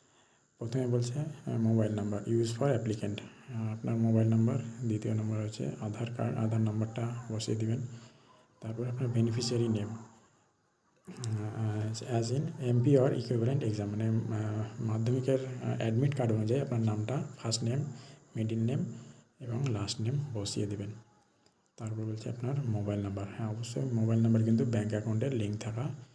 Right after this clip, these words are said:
ব্যাংক অ্যাকাউন্টে লিংক থাকা মোবাইল নাম্বারটাই দিতে হবে। তারপরে এখানে আপনার জেন্ডার, মেল, ফিমেল, others, সেটা সিলেক্ট করে দেবেন। তারপর আপনার date of birth, তার নিচে আপনার ফাদার নেম,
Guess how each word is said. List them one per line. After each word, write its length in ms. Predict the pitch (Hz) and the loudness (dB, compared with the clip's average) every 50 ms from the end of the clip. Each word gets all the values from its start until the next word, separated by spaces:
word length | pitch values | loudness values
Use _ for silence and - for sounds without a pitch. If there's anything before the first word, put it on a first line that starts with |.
| _ _ _ _ _ _ - | _ _ _ _ _ _ -6
ব্যাংক 240 | 120 110 113 117 117 120 117 113 - - | 0 2 2 2 2 -2 -4 -4 -4 -4
অ্যাকাউন্টে 360 | - 113 - 117 113 113 127 | -4 -2 0 0 0 2 2
লিংক 240 | 123 113 113 113 110 | 4 6 4 4 4
থাকা 140 | 117 123 131 | 2 0 0
মোবাইল 300 | 120 113 104 104 104 104 | 2 2 2 2 0 0
নাম্বারটাই 320 | 107 107 110 110 - 151 | 0 -2 -2 0 0 2
দিতে 220 | 139 117 107 110 110 | 2 2 0 0 -2
হবে। 200 | 104 98 101 104 - - - _ _ _ _ _ _ _ - _ _ _ _ _ _ _ - | -2 -4 -6 -8 -8 -12 -20 _ _ _ _ _ _ _ -20 _ _ _ _ _ _ _ -12
তারপরে 300 | 113 110 113 120 117 117 | -10 -6 -2 0 0 0
এখানে 200 | 113 123 123 117 | 2 2 2 2
আপনার 240 | 120 123 120 117 110 | 4 4 2 4 4
জেন্ডার, 400 | 113 113 113 113 113 123 127 127 - - - - - - | 4 4 4 4 4 4 2 0 -4 -6 -10 -14 -12 -8
মেল, 360 | 113 110 110 113 117 120 117 - | -4 -2 0 0 0 0 0 -2
ফিমেল, 340 | - 120 113 113 117 117 117 - - - - - | 0 2 2 2 2 2 0 -2 -4 -6 -6 -4
others, 260 | 110 107 113 113 - - - - - - - - _ _ | -2 -2 0 -2 -2 -6 -10 -12 -18 -20 -20 -20 _ _
সেটা 300 | - - 117 113 - 117 | -10 -6 -6 -2 -2 -2
সিলেক্ট 320 | 113 - 120 117 113 113 - | -2 0 0 0 0 0 2
করে 120 | 113 113 | 2 2
দেবেন। 220 | 110 113 117 131 143 - - - - - - - - _ _ | 2 2 2 0 0 -4 -4 -8 -12 -16 -20 -20 -20 _ _
তারপর 240 | - 117 110 120 117 | -8 -6 -2 -2 0
আপনার 220 | 113 117 117 113 | 0 0 0 0
date 220 | 113 110 117 110 120 | 0 0 0 0 0
of 120 | 117 110 110 | 0 0 2
birth, 320 | 113 123 - - - - - - - _ _ _ _ _ _ _ _ _ _ _ _ _ _ _ _ _ _ _ _ _ _ _ _ _ _ _ _ _ _ _ _ _ _ _ | 0 0 0 -2 -6 -8 -14 -16 -20 _ _ _ _ _ _ _ _ _ _ _ _ _ _ _ _ _ _ _ _ _ _ _ _ _ _ _ _ _ _ _ _ _ _ _
তার 200 | - 123 113 110 | -8 -6 -4 -2
নিচে 380 | 113 113 113 113 120 120 120 113 | -2 -2 -2 -2 -4 -4 -4 -4
আপনার 300 | 113 117 120 117 117 117 | -4 -2 -2 -2 -2 -2
ফাদার 400 | - - - 113 110 110 120 117 | -4 -4 -2 0 2 2 2 2
নেম, 260 | 113 117 120 123 | 2 2 2 0